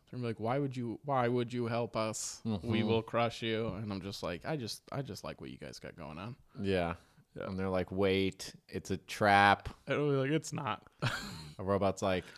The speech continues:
Speaker 2: "S-, why are you pointing the gun at me? Point it at him."
Speaker 1: <laughs>
Speaker 2: It's a robot standoff.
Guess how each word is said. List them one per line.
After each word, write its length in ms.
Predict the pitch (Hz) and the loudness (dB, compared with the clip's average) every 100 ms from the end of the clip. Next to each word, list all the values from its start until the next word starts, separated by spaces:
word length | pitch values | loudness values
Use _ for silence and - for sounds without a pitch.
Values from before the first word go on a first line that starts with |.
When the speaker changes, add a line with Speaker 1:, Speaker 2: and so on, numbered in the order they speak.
| - - | -20 -8
Speaker 2:
"S-, 160 | - 113 | -4 10
why 220 | 117 123 | 12 12
are 60 | 123 | 12
you 140 | 120 | 6
pointing 300 | - 123 123 | 8 8 8
the 80 | 110 | 8
gun 200 | 123 123 | 8 8
at 100 | 120 | 8
me? 300 | 127 131 131 | 8 8 8
Point 260 | - 135 135 | 8 8 10
it 80 | 135 | 10
at 120 | 131 | 10
him." 460 | 131 143 143 131 120 | 10 12 12 12 6
Speaker 1:
<laughs> 300 | - - - | 4 4 4
Speaker 2:
It's 160 | - - | 4 4
a 100 | 123 | 4
robot 360 | 104 95 101 - | 6 8 6 6
standoff. 560 | - 92 98 104 107 | 2 2 4 4 4